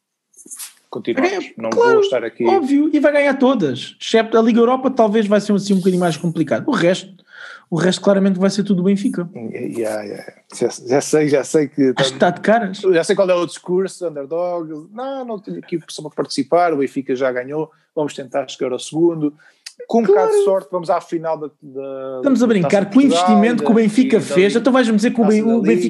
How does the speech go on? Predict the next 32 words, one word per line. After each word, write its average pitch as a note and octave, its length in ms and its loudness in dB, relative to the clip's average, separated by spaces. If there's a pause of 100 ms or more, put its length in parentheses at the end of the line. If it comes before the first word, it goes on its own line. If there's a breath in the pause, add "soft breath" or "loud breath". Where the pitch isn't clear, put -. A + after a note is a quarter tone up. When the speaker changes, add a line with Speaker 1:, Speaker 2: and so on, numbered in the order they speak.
Speaker 1:
Liga. A#3 60 4
Speaker 2:
investiu A#3+ 360 2
noventa, G#3 760 0
noventa G3 420 2
e G3 60 4
tal G#3 240 2
milhões F#3+ 320 2
para G3 140 2
Speaker 1:
É. C#3 40 0
Speaker 2:
ficar G3 260 2
em G3 80 2
segundo? E3 840 0 (580 soft breath)
Speaker 1:
Não, A#3+ 160 -2 (220)
pode C3+ 160 0
acontecer. C4 420 -6 (240)
Então. A3 220 0
Speaker 2:
A A#3 60 6
equipa C4+ 340 2
que B3+ 140 2
investiu A#3 320 2
mais A3 200 2
no G3+ 120 2
campeonato G3 560 2
vai G3+ 100 4
ficar G3 320 0
em F3+ 80 -2
segundo. C#3+ 520 -4
Speaker 1:
Sim, G#3+ 100 -10
Speaker 2:
Alguma G3+ 320 2
Speaker 1:
pode D#3 140 2
Speaker 2:
vez? A2 100 -2
Speaker 1:
acontecer. G3+ 460 -4